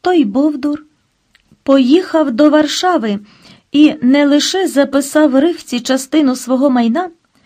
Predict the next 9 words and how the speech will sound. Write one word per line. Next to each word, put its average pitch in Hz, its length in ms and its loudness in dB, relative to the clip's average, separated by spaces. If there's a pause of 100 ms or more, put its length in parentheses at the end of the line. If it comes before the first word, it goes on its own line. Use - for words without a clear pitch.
(500)
але 262 260 2
й - 120 0
упросив 262 540 -2
її 269 360 0
взяти 233 480 -4
з 196 80 -12
ним 320 240 -2 (300)
цивільний 233 560 -2
шлюб. 330 400 -8